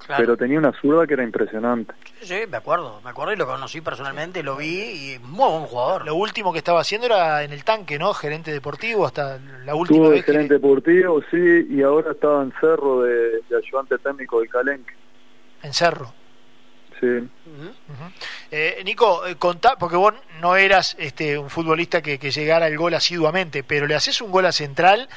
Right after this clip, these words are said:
Speaker 3: que si lo hubiese hecho Messi o Pacheco, este, acá en el fútbol uruguayo,
Speaker 2: Mm.
Speaker 3: eh, todo el mundo, <laughs> sí, pero por supuesto.
Speaker 2: Sí, sí, sí.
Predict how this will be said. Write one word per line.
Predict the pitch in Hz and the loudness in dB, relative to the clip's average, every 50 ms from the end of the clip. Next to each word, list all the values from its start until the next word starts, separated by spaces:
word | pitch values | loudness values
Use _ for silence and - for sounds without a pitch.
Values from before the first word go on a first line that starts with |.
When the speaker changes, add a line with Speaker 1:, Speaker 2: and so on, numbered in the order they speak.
| - - - - - - - | -18 -18 -18 -18 -18 -14 -6
Speaker 3:
que | - 160 160 156 156 160 170 180 | -2 0 0 2 2 0 -2 -2
si | 160 - - 180 | 0 -2 0 0
lo | 165 170 | 2 0
hubiese | 185 214 233 - - 226 | 2 2 2 2 2 2
hecho | - - 196 190 | 2 2 2 2
Messi | 190 208 202 - - - 170 160 | 4 2 2 2 2 0 0 0
o | 156 147 | -2 -2
Pacheco, | 139 - 151 147 - - 214 214 165 - 175 165 156 151 147 135 - - - - - | 0 0 0 0 2 2 2 2 2 2 2 2 4 2 2 -2 -4 -10 -18 -12 -6
este, | - 151 156 - - 160 | -2 -2 -2 0 0 0
acá | 151 143 165 | 0 2 2
en | 180 175 | 0 0
el | 165 | -2
fútbol | - 185 185 180 170 | -4 -2 0 0 0
uruguayo, | 165 165 160 156 180 202 220 233 262 233 180 151 | 2 2 2 4 4 4 4 2 2 2 2 0
Speaker 2:
Mm. | 147 - - - | -2 -8 -14 -18
Speaker 3:
eh, | - - - - - - | -16 -16 -16 -14 -8 -2
todo | - 190 190 180 | 2 2 2 4
el | 180 | 4
mundo, | 196 233 180 233 226 190 180 - | 4 4 6 6 6 4 2 -2
<laughs> | |
sí, | - - - 208 180 - - | -8 -8 -6 -6 -6 -8 -4
pero | - 160 156 147 | -4 -2 -2 -2
por | 147 147 | -4 -4
supuesto. | 131 - 147 160 233 262 202 151 - 131 120 120 - - - - - - - - - - - - - - - - - | -6 -4 2 4 6 6 6 2 -2 -8 -16 -16 -18 -20 -20 -20 -20 -20 -20 -20 -20 -20 -20 -14 -8 -4 0 6 6
Speaker 2:
Sí, | 165 160 160 147 135 - | 8 8 8 6 4 2
sí, | - 151 147 139 120 | 2 2 2 2 2
sí. | 123 135 135 123 110 | 2 0 -2 -2 -6